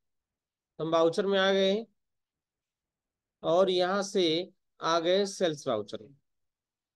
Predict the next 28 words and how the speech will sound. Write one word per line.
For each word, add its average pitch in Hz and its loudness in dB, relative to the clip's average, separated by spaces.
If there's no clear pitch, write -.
ट्रांजैक्शन 196 2
अगर 226 2
देखेंगे 196 4
तो 185 -4
आपको 185 -2
पता 208 4
चल 208 4
जाएगा 202 6
कि 202 -6
जो 202 2
हम 208 0
अगला 180 2
ट्रांजैक्शन 190 0
करने 190 0
जा 180 4
रहे 175 0
हैं 147 -4
वो 185 2
ट्रांजैक्शन 185 2
है, 165 4
as 190 4
on 202 0
first 220 -2
July 190 4
दो 190 2
हज़ार 190 4
बीस, 185 -2
sold 220 4